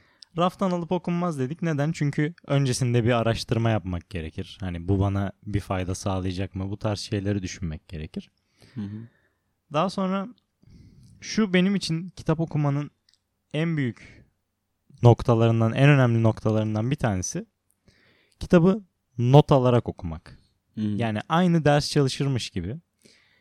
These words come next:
Speaker 1: Çünkü neden biliyor musunuz? Hani bir şey okuyorsun, "Tamam ben bunu hatırlarım." diyorsun ama öyle olmuyor. Çünkü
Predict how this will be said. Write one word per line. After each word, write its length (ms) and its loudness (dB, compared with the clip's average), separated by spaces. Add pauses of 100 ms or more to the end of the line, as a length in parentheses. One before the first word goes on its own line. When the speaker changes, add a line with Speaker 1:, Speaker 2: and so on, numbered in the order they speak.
(100)
Speaker 1:
Çünkü 400 2
neden 320 2
biliyor 180 4
musunuz? 380 -4
Hani 400 4
bir 320 -4
şey 180 8
okuyorsun, 480 6
"Tamam 340 6
ben 180 6
bunu 120 6
hatırlarım." 580 2
diyorsun 240 2
ama 280 2
öyle 260 10
olmuyor. 560 4
Çünkü 380 -2